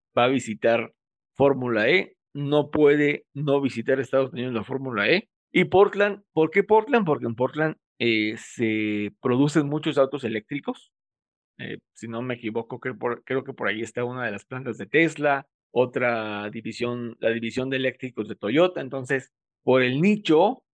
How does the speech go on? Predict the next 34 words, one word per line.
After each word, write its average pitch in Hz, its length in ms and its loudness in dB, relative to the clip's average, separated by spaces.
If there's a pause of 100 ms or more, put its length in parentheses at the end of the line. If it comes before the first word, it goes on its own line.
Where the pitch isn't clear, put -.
de 123 180 -4
mercado 139 640 2
que 120 160 0
hay 120 200 0
ahí, 185 380 2 (380)
se 113 180 -2
decidió 117 680 0 (140)
hacer 113 360 -4
una 113 180 -8
carrera 107 360 -2
en 120 100 -8
un 131 240 -12 (420)
trazado, 113 1080 0 (480)
eh, 101 280 -6
callejero, 147 760 0 (480)
circuito 131 420 -4
callejero, 135 600 0 (220)
que 104 120 -10 (200)
ya 110 160 -2
nos 120 340 -6
revelará 107 540 -2
Fórmula 120 460 -4
en 117 100 -8
su 123 100 -16
momento. 147 560 -4
Esto 139 260 -4
va 127 80 2
a 120 40 -2
ser 139 140 -6
el 131 120 -6
sábado 135 400 2
veinticuatro 117 720 -4
de 120 80 2
junio, 170 420 -2